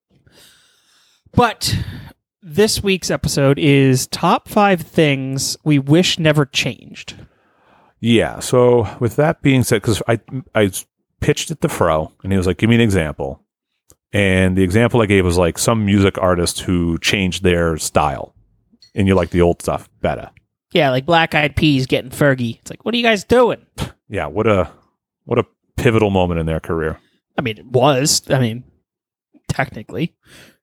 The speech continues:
Speaker 1: they became a more popular group. They lost their conscientious rapper, uh, gimmick,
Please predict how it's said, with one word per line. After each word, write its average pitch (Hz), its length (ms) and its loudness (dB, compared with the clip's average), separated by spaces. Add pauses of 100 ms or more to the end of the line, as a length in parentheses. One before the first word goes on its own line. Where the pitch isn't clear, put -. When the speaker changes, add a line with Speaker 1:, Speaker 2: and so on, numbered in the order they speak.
(120)
Speaker 1:
they 123 100 -4
became 123 320 -2
a 117 80 0
more 135 320 2
popular 135 480 0
group. 180 440 0 (360)
They 123 100 -6
lost 123 300 0
their 123 120 2
conscientious - 720 -2
rapper, 139 540 0
uh, 127 260 2
gimmick, 131 480 -2